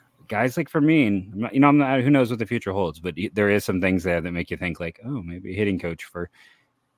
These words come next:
a team down." And I'll tell you what, uh, bilinguality is gonna become a necessity for coaching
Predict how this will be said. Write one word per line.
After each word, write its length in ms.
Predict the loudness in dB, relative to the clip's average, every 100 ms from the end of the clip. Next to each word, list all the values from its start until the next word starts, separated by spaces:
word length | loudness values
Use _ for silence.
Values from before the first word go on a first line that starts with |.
| _
a 80 | -10
team 280 | -2 0 2
down." 200 | 2 0
And 220 | 2 0
I'll 160 | 2 0
tell 160 | 4 4
you 100 | 4
what, 220 | 2 -2 -10
uh, 520 | -6 -4 -2 -4 -6 -10 -12 -20 _ _ _ _ -12
bilinguality 1080 | 0 2 2 0 0 2 2 0 -2 -4 -6
is 120 | -6
gonna 180 | -6 -4
become 560 | -6 -4 -4 -4 -6 _ _ _ _ _ -4
a 480 | -2 0 0 -4 -4
necessity 1000 | -4 -4 -6 -4 -4 -4 -12 -12 -14 -20 _
for 180 | -14 -12
coaching 580 | -8 -8 -6 -8 -8